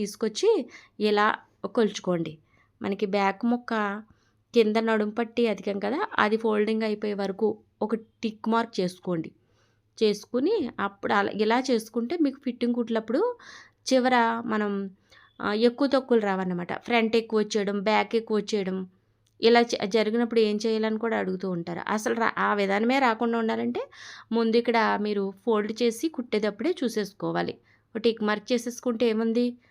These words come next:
అక్కడితో ఆ సమస్య ఉండదు. లేదా చూసుకోలేదంటే తర్వాత చాలా సమస్యలు పడతారు. ఇక పట్టీ ముక్క వేద్దాం రండి. ఇది హుక్స్ పట్టీ అండి. ఎప్పుడు లెఫ్ట్ హ్యాండ్‌ది మొదలుపెట్టాం మనం.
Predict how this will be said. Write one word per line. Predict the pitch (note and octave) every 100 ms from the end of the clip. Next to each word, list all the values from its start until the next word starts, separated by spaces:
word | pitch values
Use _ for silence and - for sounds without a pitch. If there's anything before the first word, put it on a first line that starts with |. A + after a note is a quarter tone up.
| _ _
అక్కడితో | G#3+ G#3+ A3 A3+
ఆ | B3+ A#3
సమస్య | G3+ G3+ B3+
ఉండదు. | A#3+ G#3+ G3 - - _ _ _ A3
లేదా | A3+ A3 C4 G#4 A4+
చూసుకోలేదంటే | B3+ A#3 - A#3 A#3+ A#3+ C#4+
తర్వాత | E4+ A#3+ A#3 A#3+
చాలా | A#3 G#3+
సమస్యలు | A3 A3+ G3 G#3+ G#3
పడతారు. | F#3+ E3+ D#3+ - _ _ _ _ _ _ _ _ _ -
ఇక | A#3
పట్టీ | A#3+ A3+ G#3+ C4+
ముక్క | C4 C4 B3+
వేద్దాం | A3+ G3+ G#3+
రండి. | G3 F3+ E3+ E3 - - _ A3+
ఇది | A#3+ B3 A#3 A#3+ _ - - - _ - G#3+ A#3
హుక్స్ | C4 - -
పట్టీ | B3+ A#3+ G#3+
అండి. | F3+ F3 E3+ - A3
ఎప్పుడు | F#3+ A#3 C#4 A#3
లెఫ్ట్ | G3+ - B3+ B3+ A#3
హ్యాండ్‌ది | A#3+ A3+ A3+ A3+ F4
మొదలుపెట్టాం | E4+ A3 G#3+ A3 A3+ F3 E3
మనం. | D#3+